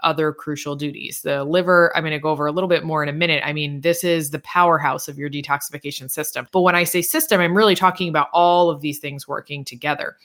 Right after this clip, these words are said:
Now, your skin isn't the most effective at detoxing, but it is the largest detox organ on the outside of your body. Your liver would be the largest inside.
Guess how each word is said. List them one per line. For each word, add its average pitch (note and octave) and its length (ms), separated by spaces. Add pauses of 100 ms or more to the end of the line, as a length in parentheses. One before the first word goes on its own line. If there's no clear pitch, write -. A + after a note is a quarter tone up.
(120)
Now, G#3 120
your G3+ 140
skin C#4 600
isn't C4+ 480
the A3+ 80
most G#3 260
effective C4 580
at D#3+ 220
detoxing, C#3+ 640
but F#3 160
it G#3 100
is A3+ 220
the B3 120
largest A#3+ 840
detox D3+ 520
organ C3+ 320
on D3 160
the D3+ 140
outside E3+ 400
of C#3+ 80
your C#3 80
body. B2+ 240
Your D#3 160
liver E3+ 300
would D#3 80
be D#3 100
the D3+ 80
largest C#3+ 480
inside. F3+ 480